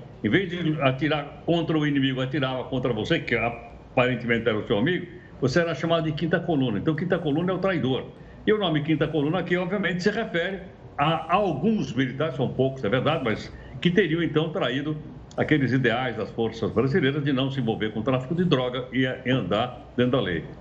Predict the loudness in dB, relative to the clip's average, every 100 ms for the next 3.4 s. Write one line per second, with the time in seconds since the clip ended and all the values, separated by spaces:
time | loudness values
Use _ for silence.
0 | 0 2 4 2 -4 0 2 2 2 0
1 | -2 -2 2 2 2 0 0 0 0 -2
2 | -4 -4 -2 -2 0 0 0 0 2 2
3 | 2 0 -4